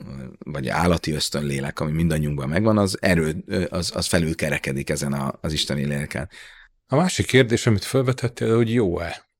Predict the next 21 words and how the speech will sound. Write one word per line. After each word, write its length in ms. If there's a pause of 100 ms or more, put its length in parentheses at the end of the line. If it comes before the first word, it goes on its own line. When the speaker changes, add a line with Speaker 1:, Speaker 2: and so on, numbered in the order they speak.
(400)
Speaker 2:
az, 220
hogy 160
van 180
kereszténység? 800 (800)
Speaker 1:
Ez 80
egy 80
nagyon 220
érdekes 420
kérdés, 400
mert 140
ugye 100
az 80
egyik 200
oldalról 720 (580)
a 80
zsidóság, 840 (100)
ahogy 200
mondtuk 400
a 60
beszélgetés 580
elején, 500